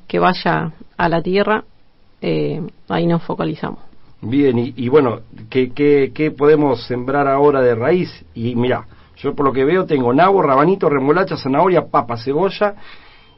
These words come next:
Speaker 2: y no sé por qué, árboles frutales también. Con respecto, leí algo que decía que ahora el lunes para árboles frutales.
Speaker 1: Por el trasplante puede ser.
Speaker 2: Mm,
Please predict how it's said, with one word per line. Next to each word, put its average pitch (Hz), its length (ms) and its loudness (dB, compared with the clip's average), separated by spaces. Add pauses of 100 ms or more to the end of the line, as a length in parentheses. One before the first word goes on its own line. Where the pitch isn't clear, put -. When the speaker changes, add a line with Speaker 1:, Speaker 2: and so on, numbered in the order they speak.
(220)
Speaker 2:
y 127 120 -4
no 151 100 -4
sé - 140 -12
por 135 200 -6
qué, 131 280 -4 (100)
árboles 127 360 -8
frutales 123 440 -6
también. 123 420 -4 (100)
Con 110 180 -12
respecto, 127 400 -10
leí 123 400 -6
algo 156 300 -6
que 120 100 -10
decía 120 320 -6
que - 120 -10
ahora 139 200 -6
el 123 100 -10
lunes 131 320 -6 (180)
para 110 160 -10
árboles 117 300 -8
frutales. - 400 -12 (180)
Speaker 1:
Por 220 160 4
el 196 160 2
trasplante 196 480 -2
puede 175 200 -2
ser. - 180 -12 (240)
Speaker 2:
Mm, 151 680 0